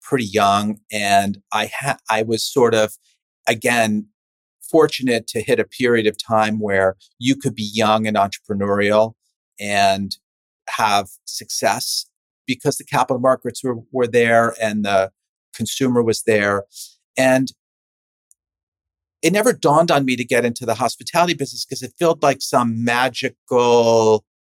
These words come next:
you know, sort of, uh, th-, thing outside of, you know, what I thought was just sort of the blocking and tackling of real estate development. It just seemed like something that would other,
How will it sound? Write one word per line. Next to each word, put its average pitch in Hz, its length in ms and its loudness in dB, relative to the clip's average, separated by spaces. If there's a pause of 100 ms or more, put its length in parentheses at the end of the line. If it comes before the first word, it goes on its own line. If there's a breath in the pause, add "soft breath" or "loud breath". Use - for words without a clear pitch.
(400)
you 127 160 0
know, 113 200 4
sort 110 280 2
of, 107 220 4 (560)
uh, - 40 -6 (100)
th-, 123 100 -8 (720)
thing 135 320 2
outside 117 540 2
of, 110 140 0 (400)
you 127 160 -6
know, 107 320 2 (720)
what 123 160 0
I 127 160 2
thought 117 300 2
was 110 140 -2
just - 200 -6
sort 110 160 0
of 98 60 -4
the 98 80 -4
blocking 107 480 0
and 98 80 -10
tackling 98 440 -4
of 92 120 -8
real 113 180 0
estate 104 320 -4
development. 92 480 0
It 95 100 -12
just - 180 -10
seemed 107 180 -6
like 101 180 -2
something 104 380 -4
that 101 200 -2
would 107 200 -8
other, 127 220 0